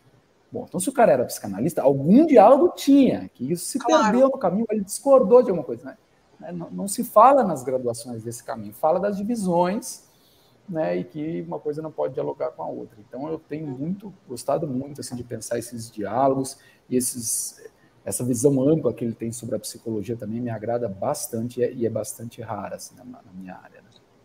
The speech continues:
Speaker 2: Antes de entrar na questão também que a Pauli trouxe, quando você tava falando do caos e dando exemplo do caos, Renan,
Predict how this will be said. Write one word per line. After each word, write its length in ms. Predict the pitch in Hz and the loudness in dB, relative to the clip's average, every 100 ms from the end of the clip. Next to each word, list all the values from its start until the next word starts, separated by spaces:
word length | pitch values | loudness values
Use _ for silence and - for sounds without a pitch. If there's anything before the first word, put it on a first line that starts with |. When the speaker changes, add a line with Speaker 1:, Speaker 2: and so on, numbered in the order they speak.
| _ _ _ _ _ - | _ _ _ _ _ 2
Speaker 2:
Antes 380 | 226 247 247 | 2 2 -4
de 140 | - 214 | 0 4
entrar 380 | 196 202 202 185 | 4 4 2 2
na 120 | 180 | 2
questão 400 | - 185 - 175 | -2 -4 -2 -4
também 280 | 170 175 196 | -4 -6 -4
que 80 | 208 | -4
a 40 | |
Pauli 440 | - 165 165 170 | 2 2 2 -2
trouxe, 600 | 170 - 185 208 214 - | -6 -2 4 6 4 0
quando 220 | - 196 202 | -4 -6 -4
você 220 | 220 214 | -8 -4
tava 180 | 202 190 | -4 -4
falando 300 | 190 175 165 | -6 -10 -12
do 80 | 156 | -16
caos 580 | - 185 190 180 170 | -4 0 0 -2 -6
e 60 | 170 | -10
dando 300 | 160 170 165 | -8 -8 -8
exemplo 640 | 160 - 214 294 294 - | -8 -6 -4 -4 -6 -10
do 100 | 151 | -14
caos, 600 | 143 - 170 185 165 156 - | -12 -4 0 0 -2 -6 -12
Renan, 340 | 170 170 165 | -12 -8 -8